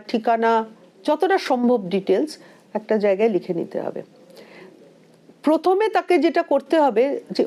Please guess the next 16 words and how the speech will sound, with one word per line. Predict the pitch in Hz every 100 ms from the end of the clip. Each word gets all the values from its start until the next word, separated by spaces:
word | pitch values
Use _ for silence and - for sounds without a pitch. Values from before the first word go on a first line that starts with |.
| -
অভিযুক্ত, | 226 302 294 320 - - - 330 330 320 - - _ - _ _ _ -
অভিযু-, | 254 320 254 233 -
অভিযুক্তকারীকে | 196 262 294 - 311 302 311 311 330 392 - - - _ _ _ _ _ _ -
না | 156 208 240 285 294
বলতে | 233 190 - 151
হবে। | 143 - - - _ _ _ _ _ _ _ _ - _ _ -
তার | 226 277
অসুবিধা | - 220 - 311 320 320
হচ্ছে | 240 226 226 - 139 98 - _ -
তার | - 190 208
ওই | 196 226
ব্যবহারে, | 190 175 202 185 147 233 - - -
সেইটা | - 254 240 262
তাকে | 269 294
জানাতে | 202 156 160 160 127
হবে, | 120 -